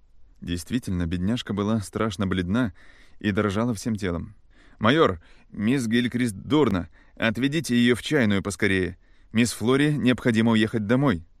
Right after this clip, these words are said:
«Ничего, ничего», пробормотала она. «Все это пройдет, прошу не». Взглянув на меня, она поняла мои намерения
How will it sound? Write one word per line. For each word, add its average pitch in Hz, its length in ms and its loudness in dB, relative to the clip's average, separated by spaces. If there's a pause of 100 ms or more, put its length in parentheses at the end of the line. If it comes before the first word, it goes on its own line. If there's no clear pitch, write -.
(380)
«Ничего, 202 380 0
ничего», 185 480 0
пробормотала 90 640 -2
она. 87 240 -2 (480)
«Все 160 220 -2
это 185 160 -2
пройдет, 196 400 0
прошу 156 300 -4
не». 185 180 0 (220)
Взглянув 95 520 0
на 98 60 0
меня, 104 260 2
она 107 140 0
поняла 107 400 0
мои 90 220 0
намерения 117 600 0